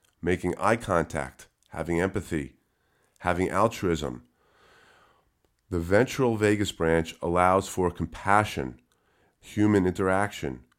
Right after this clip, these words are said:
social engagement. It enables one to feel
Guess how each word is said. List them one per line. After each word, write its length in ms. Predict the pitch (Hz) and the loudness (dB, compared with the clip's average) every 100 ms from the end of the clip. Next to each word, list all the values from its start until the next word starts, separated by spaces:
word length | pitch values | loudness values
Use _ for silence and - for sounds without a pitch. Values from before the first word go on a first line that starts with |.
| _ | _
social 680 | - - 98 104 - 107 - | -16 -2 2 2 2 0 0
engagement. 800 | 90 82 85 92 95 - 71 67 _ _ _ _ _ _ _ - | -4 -4 0 2 2 0 -4 -6 _ _ _ _ _ _ _ -8
It 140 | 85 90 | -2 -2
enables 540 | 80 104 104 107 92 | 2 2 4 0 -2
one 260 | 95 98 98 | 2 2 0
to 100 | 85 | -8
feel 580 | - 98 101 107 120 | -6 0 0 0 -4